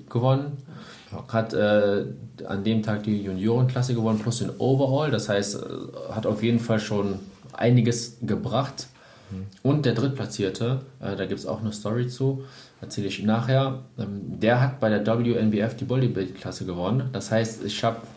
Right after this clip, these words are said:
Speaker 1: quasi einen Profiathlet plus einen, ja, Klassensieger
Speaker 2: Klassensieger,
Speaker 1: aus dem
Speaker 2: ja.
Speaker 1: anderen Verband geschlagen, was dann für mich auch heißt, okay, das war auf jeden Fall schon ein Line-Up, wo man sich das vielleicht ein bisschen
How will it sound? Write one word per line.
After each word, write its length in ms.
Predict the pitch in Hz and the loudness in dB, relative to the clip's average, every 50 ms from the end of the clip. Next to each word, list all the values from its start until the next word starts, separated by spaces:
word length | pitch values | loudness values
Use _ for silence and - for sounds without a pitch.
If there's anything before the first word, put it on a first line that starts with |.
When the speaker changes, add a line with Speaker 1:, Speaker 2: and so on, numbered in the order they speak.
| - - - | -20 -20 -8
Speaker 1:
quasi 260 | - 104 98 92 101 98 | -4 -2 -2 -2 -2 -4
einen 120 | 92 87 | -6 -8
Profiathlet 840 | - - 123 123 123 - - 127 127 127 131 131 131 135 131 - - - - - | -6 -2 -2 -2 0 0 2 2 2 2 2 2 2 2 2 -2 -6 -12 -16 -14
plus 460 | - - 123 131 127 127 - - - | -4 2 4 4 4 4 0 -2 -2
einen, 640 | 98 101 101 101 104 101 101 98 98 - - - - - - - - - - - - - - | 0 0 2 2 2 2 2 0 -2 -4 -8 -12 -14 -14 -18 -20 -20 -20 -20 -20 -20 -12 -8
ja, 300 | 98 92 98 104 101 95 | -6 -4 -2 -2 -4 -4
Klassensieger 80 | - - | -4 -4
Speaker 2:
Klassensieger, 540 | 113 113 - - 113 98 98 95 92 90 87 | -2 -2 0 2 2 2 4 4 4 4 4
Speaker 1:
aus 160 | - - - | 4 2 2
dem 60 | - | 2
Speaker 2:
ja. 40 | 92 | 2
Speaker 1:
anderen 180 | 104 110 104 | 2 2 2
Verband 360 | - 98 - 98 104 104 - - - - - - - - | 2 0 0 0 0 0 -2 -4 -8 -12 -16 -20 -8 -6
geschlagen, 720 | 107 104 - - 98 95 92 95 98 110 123 135 131 127 - - - - - - - - - | -4 -4 -2 2 4 6 6 6 6 6 4 4 4 2 0 -6 -14 -16 -18 -18 -20 -10 -6
was 160 | 90 98 - | -6 -4 -2
dann 200 | - 104 104 104 | -2 -2 -2 -2
für 100 | - 98 | -4 -2
mich 280 | 98 117 123 131 - 92 | 0 0 0 2 2 0
auch 160 | 110 107 - - - - | 0 -2 -4 -8 -8 -2
heißt, 300 | 117 113 113 117 - 113 | 2 2 2 2 2 -2
okay, 440 | 107 - 117 117 123 127 127 127 - - - - - - - - - | -2 0 2 2 2 2 0 -2 -6 -12 -20 -20 -16 -14 -14 -10 -8
das 240 | - 92 - - - | -6 -6 -4 0 4
war 220 | 107 107 110 107 | 6 8 8 8
auf 200 | 90 92 - - | 6 4 2 2
jeden 220 | 117 117 120 120 110 | 2 2 4 2 2
Fall 420 | - - 110 107 107 110 110 104 | 2 2 2 4 4 4 4 2
schon 560 | - - - 117 117 127 131 139 131 131 - - - - - - - - - - | 0 2 2 4 6 6 6 6 4 2 -4 -8 -14 -18 -20 -20 -20 -18 -8 -6
ein 120 | 101 95 | -2 2
Line-Up, 500 | 98 104 110 120 120 120 120 110 107 104 | 4 4 6 6 6 4 4 2 2 2
wo 80 | 104 107 | 6 8
man 580 | 107 107 107 110 110 110 104 - - - - - - _ - - | 8 8 8 8 6 4 2 2 -2 -6 -12 -18 -20 _ -10 -4
sich 180 | 98 107 107 - | -4 -2 -2 0
das 140 | 113 - - | -2 -2 0
vielleicht 220 | 113 104 104 107 | 0 0 2 2
ein 100 | 113 107 | 2 2
bisschen 320 | 110 107 - 117 110 107 | 2 2 0 -2 -2 -2